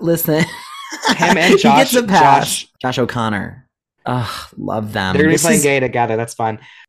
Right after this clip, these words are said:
Speaker 2: So yeah, we met Paul, like, just, just to get back to it. And he was the nicest guy ever.
Speaker 1: Ugh, so
Speaker 2: He, he
Speaker 1: cute.
Speaker 2: finished his little cafe meeting with Richard Grant,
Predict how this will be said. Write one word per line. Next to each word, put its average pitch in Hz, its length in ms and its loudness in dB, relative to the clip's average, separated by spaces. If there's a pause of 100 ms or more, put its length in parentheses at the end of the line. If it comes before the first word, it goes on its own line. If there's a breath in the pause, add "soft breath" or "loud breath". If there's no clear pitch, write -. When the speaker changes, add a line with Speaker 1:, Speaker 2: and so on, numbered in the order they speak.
(220)
Speaker 2:
So 202 240 -2
yeah, 254 320 -2
we 185 220 0
met 180 320 -2
Paul, 110 480 0
like, - 160 -4 (140)
just, - 320 -6
just 214 180 -6
to 151 60 -4
get 175 220 -4
back 170 280 -6
to 113 180 -2
it. 127 240 -4 (360)
And 165 120 -4
he 165 140 -4
was 233 240 -4
the 143 240 -6
nicest 143 360 -4
guy 147 140 -4
ever. 131 360 -8 (520)
Speaker 1:
Ugh, 120 220 -8 (760 loud breath)
so - 240 -8
Speaker 2:
He, 170 80 -2
he 151 60 -2
Speaker 1:
cute. 185 220 0
Speaker 2:
finished 190 300 -2
his 214 200 0
little 190 160 -2
cafe 180 540 -4
meeting 156 300 -2
with 147 160 -2
Richard 147 260 -4
Grant, 127 400 -4